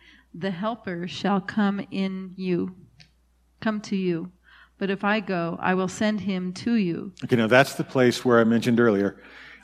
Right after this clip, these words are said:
Speaker 2: uh, when we look at that, that if you receive the one I sent, so Jesus is right there as deeply interwoven with God the Holy Spirit as he is with the Father.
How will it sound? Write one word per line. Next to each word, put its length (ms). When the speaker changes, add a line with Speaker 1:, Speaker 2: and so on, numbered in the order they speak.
Speaker 2:
uh, 360
when 380
we 120
look 160
at 80
that, 280
that 120
if 160
you 140
receive 380
the 80
one 180
I 100
sent, 540
so 160
Jesus 520
is 120
right 280
there 260
as 220
deeply 520
interwoven 800
with 180
God 220
the 60
Holy 240
Spirit 480
as 160
he 100
is 160
with 140
the 80
Father. 440